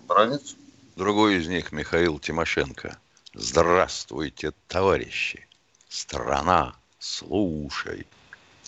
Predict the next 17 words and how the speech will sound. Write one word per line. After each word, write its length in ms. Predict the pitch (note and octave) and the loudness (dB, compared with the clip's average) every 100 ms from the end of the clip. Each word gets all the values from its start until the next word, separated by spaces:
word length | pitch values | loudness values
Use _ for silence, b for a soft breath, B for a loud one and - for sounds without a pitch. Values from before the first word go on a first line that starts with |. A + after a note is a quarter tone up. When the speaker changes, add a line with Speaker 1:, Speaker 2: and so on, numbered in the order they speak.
| - | -10
Speaker 2:
Громадяне, 760 | - B1+ D2+ E2+ F2 D#2 B1 A1+ | -2 4 6 6 4 4 2 0
слухайте 560 | - E2+ E2 A#1 - | -2 0 0 -2 -2
сводки 460 | - - C2+ - - | -4 2 2 2 -2
Софинформбюро. 1040 | - C2 - A1 - A1+ G#1+ G1+ G#1+ B1+ - - _ | 2 2 2 -2 0 2 2 2 4 4 2 -6 _
Да 200 | C3+ E3+ | 6 6
вы, 140 | D#3+ D#3 | 8 6
Смыкола. 720 | - C#3+ C#3 - C3 C3 C3+ - B B B - | 6 4 4 6 6 6 0 -6 B B B 2
Поехали, 600 | G2+ E2 C2 - D2 D2 | 6 6 6 4 4 4
Виктор 320 | D2+ - D2 | 2 4 2
Николаевич. 720 | D2 C#2+ D#2 D2 D2 C#2+ - - _ _ - B B B B B B - | 2 0 2 4 0 -2 -10 -14 _ _ -16 B B B B B B -2
Speaker 1:
Ну 80 | D#3+ | 0
что, 240 | E3 F#3+ | 4 4
уважаемые 640 | D#3+ A2+ G#2+ G2+ G#2+ F#2+ G2+ | 4 4 2 4 4 4 2
товарищи, 640 | G2 A#2 G#2+ F2+ G#2+ G2 F#2+ - | 2 4 4 4 2 0 -2 -8
мы, 460 | F2 A2 B2 A2+ - _ _ | -2 2 4 2 -2 _ _
как 300 | A2 G#2 - | 6 6 4
всегда, 640 | - - G2+ F2 G#2+ F2+ | 0 0 0 4 4 4